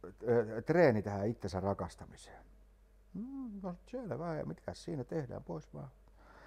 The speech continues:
Pyysin, että pysäytäpäs auto tuonne seuraavalle parkkipaikalle. Pysäytin sit ja pyysi mua nousemaan autosta ulos.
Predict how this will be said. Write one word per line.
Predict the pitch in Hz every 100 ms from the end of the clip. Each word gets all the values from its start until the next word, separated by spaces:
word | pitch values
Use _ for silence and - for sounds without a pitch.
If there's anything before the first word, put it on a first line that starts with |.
| - - - -
Pyysin, | 151 135
että | 131
pysäytäpäs | 180 160 120 113 110
auto | 117 95
tuonne | 90 87
seuraavalle | - 95 87 82 85 -
parkkipaikalle. | 92 85 - - - - - - - - - - - - - - - - - -
Pysäytin | 135 156 160 123 120
sit | 107 110 -
ja | 98 - - - - - - - - - - - - - - - - - - - - - - - - - - - - - - - -
pyysi | 180 196 147
mua | 147
nousemaan | 131 123 110 110 123
autosta | 170 165 120 -
ulos. | 120 160 143 117 -